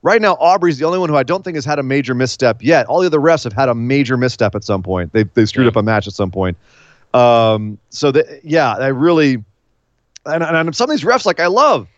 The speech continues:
Speaker 1: Rick Knox. He's a legend. Love him. But, uh, they've gotta, they've gotta, you know, settle the <laughs> refs down
Speaker 2: Yeah.
Speaker 1: and get them working
Speaker 2: I
Speaker 1: here.
Speaker 2: like that they're, they act. I like that they, they cover their eyes when so-, when a,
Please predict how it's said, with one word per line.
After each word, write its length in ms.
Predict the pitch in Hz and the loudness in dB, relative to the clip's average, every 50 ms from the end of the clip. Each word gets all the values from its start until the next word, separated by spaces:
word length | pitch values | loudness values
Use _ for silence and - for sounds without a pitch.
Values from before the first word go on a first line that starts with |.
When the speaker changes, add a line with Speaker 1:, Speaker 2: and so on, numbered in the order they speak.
| _ _ | _ _
Speaker 1:
Rick 320 | - 151 156 160 285 330 - | -18 -16 -10 -8 -8 -8 -6
Knox. 500 | - 262 320 370 339 202 127 - - - _ _ _ _ - | -2 0 2 2 2 0 -2 -6 -14 -20 _ _ _ _ -12
He's 140 | 208 190 | -10 -8
a 40 | 269 | -6
legend. 480 | 262 262 269 294 269 175 175 110 82 - _ _ _ _ _ | -4 0 0 0 0 -2 -4 -8 -10 -12 _ _ _ _ _
Love 300 | - 175 254 285 277 214 | -4 0 0 0 0 0
him. 200 | 147 98 76 76 _ _ _ _ _ _ _ _ | -4 -8 -10 -14 _ _ _ _ _ _ _ _
But, 260 | 143 143 135 127 123 | -4 -4 -4 -4 -4
uh, 220 | 143 135 123 120 113 | -2 0 0 0 0
they've 180 | 117 151 135 | -2 -2 -2
gotta, 300 | 107 170 170 170 160 147 | 0 2 2 2 2 0
they've 200 | 123 110 135 139 | -2 -2 -4 -2
gotta, 320 | 110 147 160 156 147 135 110 - _ _ _ _ _ _ _ _ _ _ - | 0 0 2 2 0 -2 -4 -8 _ _ _ _ _ _ _ _ _ _ -8
you 100 | 131 147 | -6 -4
know, 140 | 127 110 | -4 -4
settle 280 | 98 - - 156 151 143 | -4 -2 -2 0 0 0
the 80 | 120 127 | -2 -2
<laughs> 20 | |
refs 320 | 117 131 - - - - | -2 -2 -4 -6 -10 -4
down 680 | - 165 139 110 - - 156 147 123 - - - 113 98 - _ _ _ _ - | -2 -2 -2 -2 -2 -2 -2 -2 -2 -2 -6 -12 -14 -14 -14 _ _ _ _ -14
Speaker 2:
Yeah. 180 | 101 85 - - _ - | -14 -14 -14 -12 _ -6
Speaker 1:
and 160 | 123 120 117 | -4 0 0
get 180 | 131 127 123 | 0 0 2
them 200 | - 123 117 113 | 2 0 0 0
working 260 | 113 117 123 117 - - | 0 0 0 0 2 2
Speaker 2:
I 80 | 202 | 2
Speaker 1:
here. 100 | 196 190 | 2 2
Speaker 2:
like 240 | 190 208 226 233 - | 2 2 2 2 0
that 140 | 254 226 175 | -4 -4 -2
they're, 220 | 214 190 175 151 - | -2 -2 -2 -4 -4
they 300 | 165 165 170 165 170 _ - | -4 -4 -4 -4 -4 _ -6
act. 440 | 156 156 139 104 92 _ _ - - - - | -4 -4 -4 -4 -8 _ _ -20 -14 -6 -4
I 60 | 151 | -4
like 280 | 151 160 180 202 190 | 0 0 0 0 0
that 160 | - 208 180 170 | -2 -4 -2 0
they, 260 | 175 165 156 151 156 | 0 0 0 -2 -2
they 160 | 143 139 131 | -2 -4 -4
cover 340 | 120 - - 185 170 170 165 | -4 -2 0 0 0 2 0
their 180 | 156 151 147 | 0 0 0
eyes 340 | 143 147 147 143 151 151 139 | 0 0 0 0 0 -2 -2
when 140 | 139 139 135 | -4 -4 -6
so-, 160 | 123 - 165 | -6 -8 -8
when 120 | 139 139 | -6 -6
a, 60 | 131 | -6